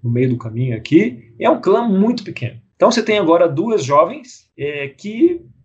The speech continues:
estão sem o pai, né? E vão ficar sem proteção, sem sustento. Você consegue imaginar, né? Qual o destino de, de uma moça, de uma jovem, sem proteção, sem, sem meios de produção, sem proteção e sem sustento.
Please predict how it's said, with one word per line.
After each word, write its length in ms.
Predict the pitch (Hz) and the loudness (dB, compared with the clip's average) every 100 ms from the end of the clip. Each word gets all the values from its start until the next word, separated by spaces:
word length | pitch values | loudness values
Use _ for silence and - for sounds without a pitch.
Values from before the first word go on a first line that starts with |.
| _ | _
estão 220 | - 220 | -6 -6
sem 160 | 214 - | -6 -8
o 80 | - | -2
pai, 260 | 151 135 - _ - | -2 -2 -14 _ -18
né? 200 | 127 - | -18 -14
E 160 | 185 127 | -10 -8
vão 140 | 143 | -8
ficar 640 | 156 170 - 147 151 - _ - | -10 -12 -2 0 0 -2 _ -18
sem 380 | - - 139 | -12 -6 -6
proteção, 680 | 123 120 123 - 185 185 180 | -6 -8 -8 0 2 2 0
sem 160 | 170 127 | -10 -10
sustento. 760 | 120 120 - 160 175 175 - _ _ | -10 -14 -4 -2 -2 -6 -16 _ _
Você 120 | 143 | -8
consegue 400 | 170 165 160 151 | -4 -2 -2 -2
imaginar, 480 | 160 160 180 160 127 | -2 -2 -2 -2 -2
né? 200 | 117 120 | -4 -4
Qual 140 | 139 | -4
o 40 | 139 | -4
destino 640 | 131 - - 143 143 139 | -8 -12 -10 -10 -10 -10
de, 400 | 127 120 117 120 - - - | -8 -6 -6 -10 -20 -20 -18
de 160 | 113 117 | -10 -2
uma 120 | 127 | 0
moça, 400 | 123 131 - 135 | 0 -2 -2 -6
de 80 | 123 | -8
uma 160 | 127 | -6
jovem, 440 | 123 120 139 170 165 | -2 2 2 0 -12
sem 200 | 151 131 | -12 -8
proteção, 480 | 139 135 123 135 143 | -6 -6 -4 -6 -6
sem, 120 | - | -8
sem 220 | 151 143 | -6 0
meios 260 | 143 165 135 | 8 8 8
de 80 | |
produção, 560 | 120 135 120 - 139 151 | 0 -8 -8 -8 -8 -8
sem 140 | 143 | -12
proteção 440 | 127 123 110 - 113 | -14 -12 -12 -12 -14
e 40 | |
sem 140 | 117 120 | -16 -20
sustento. 500 | - - - _ | -20 -20 -20 _